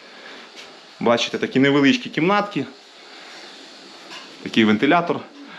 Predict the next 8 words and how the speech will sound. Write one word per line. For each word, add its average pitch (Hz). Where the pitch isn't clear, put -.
Але 143
поки 196
що -
температура 175
комфортна. 170
вісімнадцять-двадцять 151
градусів, 160
тому 156